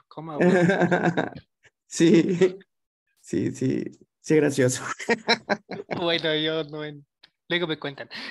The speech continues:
Speaker 1: Ya, pregunta, dice, "Para desarrollar las soluciones de reto, ¿debemos hostear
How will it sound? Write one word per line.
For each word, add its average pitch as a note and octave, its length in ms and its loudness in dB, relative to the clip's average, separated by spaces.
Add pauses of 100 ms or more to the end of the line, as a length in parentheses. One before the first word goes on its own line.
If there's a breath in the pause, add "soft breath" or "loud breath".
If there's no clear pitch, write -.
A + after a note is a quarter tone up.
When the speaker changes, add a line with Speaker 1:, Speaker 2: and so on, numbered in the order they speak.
Speaker 1:
Ya, C3+ 260 -6
pregunta, F3 540 0
dice, C3 160 -8 (320 loud breath)
"Para E3 180 0
desarrollar E3+ 540 -4
las G3+ 140 -4
soluciones E3+ 600 -8
de E3 120 -2
reto, F3 180 -6
¿debemos D#3 440 -8
hostear E3 480 -6